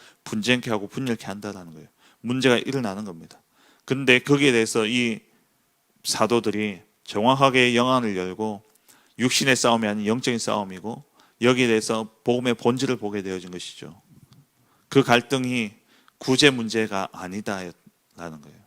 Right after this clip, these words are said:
진짜 믿음과 성령과 지혜가 충만한 사람을 세워서 이 교회 행정을 맡기고, 사도들은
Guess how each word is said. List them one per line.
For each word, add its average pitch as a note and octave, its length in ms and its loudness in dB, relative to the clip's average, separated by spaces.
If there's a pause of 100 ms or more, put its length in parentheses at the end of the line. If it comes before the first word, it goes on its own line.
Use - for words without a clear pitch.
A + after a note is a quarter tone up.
(540)
진짜 D3+ 340 2
믿음과 C3+ 420 2
성령과 B2 540 -2
지혜가 A#2+ 400 0
충만한 B2+ 460 -4
사람을 A2 500 -8 (1500)
세워서 A#2+ 840 4 (480)
이 C3 240 0
교회 C3 240 6
행정을 C#3+ 360 0
맡기고, A2 640 -6 (1600)
사도들은 A#2 760 2